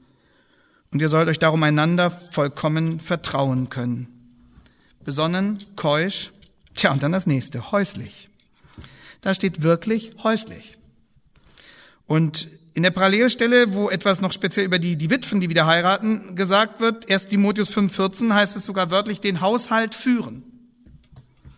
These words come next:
Ich frage Sie, wer bereitet junge Mädchen heute darauf vor? Der Gegendruck der Gesellschaft ist natürlich besonders stark. Ich habe dieses Zitat von Frau von der Leyen eben gebracht.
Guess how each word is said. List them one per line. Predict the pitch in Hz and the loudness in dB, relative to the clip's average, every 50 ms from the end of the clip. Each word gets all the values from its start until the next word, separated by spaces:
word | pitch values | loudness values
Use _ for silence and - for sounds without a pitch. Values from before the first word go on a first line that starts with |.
| _ _ - - - - _ - | _ _ -20 -20 -20 -20 _ -8
Ich | - 156 - | -8 -8 -2
frage | - 185 190 202 214 220 | 2 4 4 4 4 2
Sie, | 208 226 226 208 | 0 -2 0 2
wer | 190 190 202 202 | 4 4 2 2
bereitet | 220 208 185 175 180 185 202 185 180 | 2 0 2 2 2 2 0 -2 -2
junge | 190 190 190 | 0 0 0
Mädchen | 180 165 165 160 - 185 165 | 0 0 -2 -2 -2 0 0
heute | 156 151 156 160 170 | 2 2 0 0 -2
darauf | 156 151 147 143 160 165 - | -2 0 0 0 0 -2 -2
vor? | - - 143 135 143 131 123 - - _ _ _ _ _ _ _ _ _ _ _ _ _ _ _ _ _ _ _ _ _ _ _ - - - - - - - - - - _ - | -4 -6 -6 -6 -6 -8 -10 -14 -20 _ _ _ _ _ _ _ _ _ _ _ _ _ _ _ _ _ _ _ _ _ _ _ -20 -20 -20 -20 -20 -20 -20 -20 -20 -20 _ -2
Der | 160 160 | -2 2
Gegendruck | 151 202 254 294 311 294 294 285 247 262 254 - - | 4 4 6 8 8 8 8 8 8 6 6 4 2
der | 240 220 196 | 0 -2 0
Gesellschaft | 208 190 202 220 254 269 - 240 202 185 - | -2 -2 0 2 2 2 2 2 0 0 -2
ist | 190 - | -4 -2
natürlich | 208 196 160 214 202 196 165 - - | -2 0 0 2 0 0 0 2 2
besonders | 180 175 147 135 143 196 214 233 240 247 254 277 269 - - | 2 2 4 4 4 4 4 6 6 6 6 6 4 4 2
stark. | - - - 311 - 143 113 - - - - - - _ - - - - - - | 2 2 2 0 0 0 -2 -6 -12 -18 -20 -20 -20 _ -20 -20 -20 -18 -14 -4
Ich | - 190 | 0 2
habe | 196 202 | 2 4
dieses | 190 190 185 - | 2 0 -2 -2
Zitat | - 170 - 196 190 196 196 - | -4 -2 0 2 2 2 2 0
von | - 196 175 | -2 -2 -2
Frau | - - 180 | 0 0 0
von | 165 - 190 190 | 0 2 2 2
der | 190 | 4
Leyen | 185 185 185 185 175 | 4 4 4 2 2
eben | 175 185 190 190 185 | 0 0 0 0 2
gebracht. | 202 190 196 220 220 196 - - - - - - | 0 2 2 2 2 2 0 -6 -12 -14 -16 -16